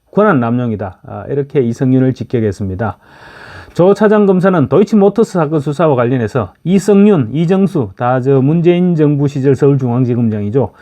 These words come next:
이성윤, 이정수 전 검사장 때부터 결론을 내리지 못한 채 무려 사 년 육 개월간 처분이 나-, 처분이 나지 않았던 사건인데, 이창수 지검장 부임 이후 김 여사에 대한 칠십 쪽짜리 분량의 서면 조사와 대면 조사,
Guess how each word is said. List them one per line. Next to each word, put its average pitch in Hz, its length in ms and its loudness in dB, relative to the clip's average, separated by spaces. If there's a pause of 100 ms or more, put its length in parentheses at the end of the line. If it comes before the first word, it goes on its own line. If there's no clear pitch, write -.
(240)
이성윤, 202 640 4
이정수 180 480 0
전 160 240 0
검사장 170 540 0
때부터 139 320 0
결론을 165 440 2
내리지 156 260 2
못한 131 360 -2
채 127 220 -2
무려 180 400 2
사 180 240 0
년 220 260 4
육 214 180 -2
개월간 156 440 2
처분이 175 400 -4
나-, 143 240 -2
처분이 175 420 -2
나지 151 240 2
않았던 165 320 0
사건인데, 110 640 -2 (580)
이창수 214 400 2
지검장 185 420 2
부임 160 280 2
이후 165 380 2 (160)
김 208 180 4
여사에 147 340 2
대한 156 420 0
칠십 226 460 -4
쪽짜리 170 460 0
분량의 143 420 2
서면 180 300 2
조사와 120 400 2
대면 151 320 2
조사, 120 380 -2